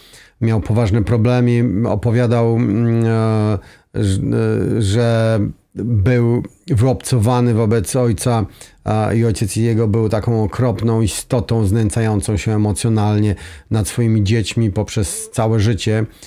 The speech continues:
A, no, co nie jest za bardzo zaskakujące, jeżeli, jeżeli wiadomo teraz, wie, że jego ojciec, e, no, jak gdyby miał na boku dziecko ze swoją pasierbicą, i on, on czterdzieści lat, e, młodszą od niego.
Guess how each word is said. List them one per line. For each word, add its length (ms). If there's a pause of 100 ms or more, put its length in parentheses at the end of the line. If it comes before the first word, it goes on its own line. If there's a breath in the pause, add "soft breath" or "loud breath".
(220 loud breath)
A, 260 (100)
no, 300
co 220
nie 160
jest 420
za 220
bardzo 320
zaskakujące, 880
jeżeli, 400
jeżeli 440
wiadomo 440
teraz, 340
wie, 260 (360)
że 340 (340 loud breath)
jego 260
ojciec, 540
e, 340 (360 loud breath)
no, 160 (1400)
jak 100
gdyby 180
miał 420
na 200
boku 260
dziecko 500
ze 120
swoją 320
pasierbicą, 800 (300 loud breath)
i 40
on, 100 (300)
on 120
czterdzieści 600
lat, 340
e, 420
młodszą 560
od 100
niego. 380